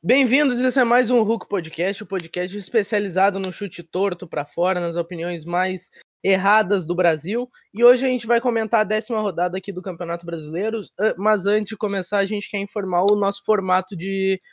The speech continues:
podcast. Todo final de semana a gente vai lançar um podcast sobre a rodada do Campeonato Brasileiro, ah, e no meio de semana a gente tá pretendendo postar alguma coisa especial, de repente um mano a mano, ah, alguma coisa sobre o mercado de transferências,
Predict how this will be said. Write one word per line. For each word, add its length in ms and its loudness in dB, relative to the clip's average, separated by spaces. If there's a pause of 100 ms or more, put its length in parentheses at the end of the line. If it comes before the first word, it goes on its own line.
(140)
podcast. 600 0 (340)
Todo 180 6
final 240 2
de 80 0
semana 760 0
a 80 2
gente 280 -6
vai 200 2
lançar 340 0
um 80 2
podcast 480 -2
sobre 180 -4
a 40 -2
rodada 260 0
do 80 -12
Campeonato 420 -4
Brasileiro, 640 -2 (340)
ah, 640 4 (140)
e 160 -2
no 140 2
meio 180 4
de 80 -8
semana 320 2
a 60 0
gente 200 -2
tá 120 -2
pretendendo 500 -4
postar 320 -2
alguma 240 0
coisa 220 0
especial, 420 -2
de 80 0
repente 340 -8
um 40 -10
mano 180 -2
a 80 -4
mano, 680 0 (320)
ah, 340 8
alguma 280 4
coisa 180 0
sobre 200 -4
o 40 0
mercado 360 2
de 100 -8
transferências, 840 -2